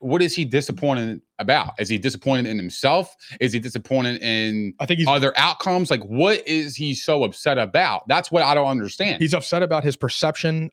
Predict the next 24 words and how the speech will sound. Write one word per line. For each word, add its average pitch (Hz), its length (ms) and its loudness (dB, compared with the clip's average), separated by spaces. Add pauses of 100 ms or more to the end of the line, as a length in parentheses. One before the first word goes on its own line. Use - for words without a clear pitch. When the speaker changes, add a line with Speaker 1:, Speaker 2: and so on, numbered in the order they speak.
Speaker 2:
amongst 127 460 -6
peers 143 560 -2 (580)
around 123 280 -4
the 104 60 -14
league. 92 300 -20 (1400)
Charles 123 340 -4
Barkley's 101 640 -12
and 98 120 -18
Shaq's 113 540 -8
and 101 80 -18
all 90 120 -20
them. 85 220 -14
Speaker 1:
Because 151 340 4
he 151 180 2
d-, 120 200 -6
be-, 127 320 0
is 123 160 0
it 131 120 0
because 127 400 0
you 131 200 2
think 135 340 0
that 110 220 2
he 117 200 2
believes, 123 560 0